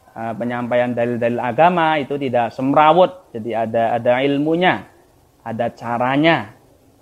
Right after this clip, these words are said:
Paling tidak kita sadar bahwa ulama-ulama madhab itu, ulama-ulama yang sudah kita akui kebesarannya, kompetensinya, itu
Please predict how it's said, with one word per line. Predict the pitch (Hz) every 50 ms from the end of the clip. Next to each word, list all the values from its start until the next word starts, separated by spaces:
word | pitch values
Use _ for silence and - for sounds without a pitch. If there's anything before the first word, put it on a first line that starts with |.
| _ _ _ _ _ -
Paling | 117 117 123 131 127 120
tidak | 135 131 156 170 165 143
kita | 135 127 120 - 143 127
sadar | - - 151 147 143 156 170 185 185 165 147 131
bahwa | 120 123 117 117 120 123 120 117 113 113 110 - - _ _ _ _ _ _ _ _ _ _ _ _
ulama-ulama | - 135 135 135 135 135 135 139 139 131 139 135 131 131 131 131 131 131 127 - - - _ _ _ -
madhab | 135 135 127 104 - 127 127 107 147
itu, | 165 175 - 165 156 170 196 240 254 -
ulama-ulama | - 131 131 127 123 123 123 127 127 135 127 127 123 123 123 123 127 127 123 123 123
yang | 123 123 120 120 120 117 113 117 113 - _ _ _ _ _ - -
sudah | - 127 120 120 120
kita | 117 120 123 123 123 123 120
akui | - - 123 131 143 156 165 175 180 180 180 180
kebesarannya, | - - 120 - - - 123 120 123 123 123 123 127 131 143 147 147 151 151 151 151 151 147 - - _ _ _ _
kompetensinya, | - 117 113 113 120 120 - 127 120 120 117 - 135 143 165 160 160 156 156 156 147 - - - _ _ _ _ _ _ _ -
itu | 127 127 -